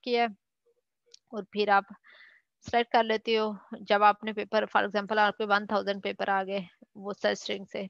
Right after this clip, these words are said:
फिर आपने inclusion exclusion criteria बताना है। अब वन थाउजेंड के सारे के सारे paper तो नहीं ऐड होंगे,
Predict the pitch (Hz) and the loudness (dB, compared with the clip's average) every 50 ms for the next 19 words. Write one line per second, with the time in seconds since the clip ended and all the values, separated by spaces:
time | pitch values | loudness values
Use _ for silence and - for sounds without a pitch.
0 | _ _ - 220 220 220 214 214 220 226 220 214 - - 220 214 208 226 233 226 | _ _ -4 0 2 2 0 0 -4 -8 -8 -10 -8 -8 -8 -4 -2 -2 -2 -2
1 | 220 - - - _ 214 202 202 202 214 214 208 202 208 202 190 - 190 190 190 | -4 -10 -14 -20 _ -10 -8 -6 -6 -8 -8 -4 -2 -2 -2 -2 -4 -6 -4 -2
2 | 208 202 196 196 - 202 190 190 185 185 190 185 _ - - - - - - 214 | -2 -2 -4 -2 -4 -4 -2 -2 -4 -8 -8 -10 _ -18 -20 -18 -18 -6 0 0
3 | 214 190 190 214 214 226 220 247 233 220 220 233 240 233 - 240 233 - - 220 | 0 2 2 0 0 0 0 0 0 2 0 -4 -4 -4 -4 -4 -4 0 0 0
4 | 196 220 226 - 233 - 226 240 233 233 233 233 233 240 226 - 240 240 262 254 | 0 0 -2 -6 -6 -6 -4 -4 -4 -8 -8 -8 -8 -10 -8 -8 -10 -8 -6 -4
5 | 233 208 202 196 196 196 196 196 202 202 196 | -4 -4 -4 -4 -6 -10 -10 -8 -8 -8 -8